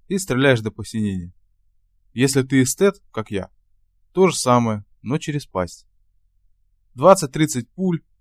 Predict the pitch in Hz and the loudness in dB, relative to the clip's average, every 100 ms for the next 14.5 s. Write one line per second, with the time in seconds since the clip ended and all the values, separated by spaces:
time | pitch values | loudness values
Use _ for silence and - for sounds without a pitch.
0 | _ _ - 127 165 156 127 117 120 160 | _ _ 0 2 2 0 -2 -2 -2 -2
1 | 165 101 107 107 - 127 117 113 - 120 | -8 -8 -4 -4 -4 -10 -8 -8 -8 -8
2 | 98 - _ _ _ _ _ _ - 127 | -8 -10 _ _ _ _ _ _ -4 0
3 | 107 - 117 131 135 120 - _ _ _ | 0 -4 -2 0 0 -4 -14 _ _ _
4 | _ _ _ _ _ _ _ _ _ _ | _ _ _ _ _ _ _ _ _ _
5 | _ - 143 117 98 - _ _ - 180 | _ -2 0 0 -4 -10 _ _ -6 -4
6 | 185 - 113 104 95 87 _ _ _ _ | -4 -2 2 2 0 -6 _ _ _ _
7 | _ _ _ _ _ _ - 123 135 202 | _ _ _ _ _ _ -4 -2 2 2
8 | 202 175 156 151 - 180 - 151 - 170 | 2 -12 -6 -4 0 0 0 -2 0 -2
9 | - 139 143 147 165 147 160 151 - 143 | -2 -2 0 -2 -4 -6 -6 -6 -6 -2
10 | 143 135 117 127 135 104 87 87 - _ | -2 -2 -2 -2 -2 -2 -4 -10 -16 _
11 | - - - - 110 160 165 98 117 165 | -20 -20 -20 -14 -2 0 0 -4 -2 -2
12 | 147 127 120 107 _ _ _ 110 123 180 | -2 -4 -4 -6 _ _ _ -8 0 0
13 | - 127 113 131 147 120 107 101 131 131 | 0 -6 0 2 2 2 -2 -4 -8 -14
14 | 95 95 143 143 127 | -8 0 0 0 -8